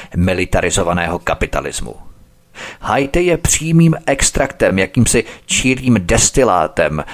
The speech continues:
tohoto militarizovaného kapitalismu. Proto pojmenovávejme tyto procesy, soustřeďme se na hlavní tepny, ne na dílčí,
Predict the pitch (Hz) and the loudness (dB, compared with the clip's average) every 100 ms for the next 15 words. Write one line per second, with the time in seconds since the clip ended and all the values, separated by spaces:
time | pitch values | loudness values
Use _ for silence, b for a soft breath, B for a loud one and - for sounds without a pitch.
0 | B 98 95 98 101 92 92 95 92 92 | B -2 0 2 2 2 2 0 0 -2
1 | 92 95 90 90 87 87 92 85 80 73 | 0 0 0 0 -2 -2 -4 -4 -2 -2
2 | 71 - 57 - - - - _ _ - | -4 -6 -12 -16 -20 -20 -20 _ _ -16
3 | B B B - 156 165 185 - 147 151 | B B B -4 -2 0 0 4 4 6
4 | 156 147 143 139 143 139 139 135 127 117 | 4 4 4 4 4 4 2 -2 0 0
5 | - 90 90 85 92 82 B - 113 107 | 0 0 0 0 0 -2 B -2 0 0
6 | - 113 123 - 117 110 92 90 113 127 | 0 0 2 2 2 2 0 0 0 4
7 | 123 120 - 127 - 85 65 - - 101 | 4 4 2 0 0 -2 -4 -10 -6 -2
8 | 127 123 90 82 98 104 95 - 104 95 | 0 2 0 -4 -6 -6 -4 -6 -4 -8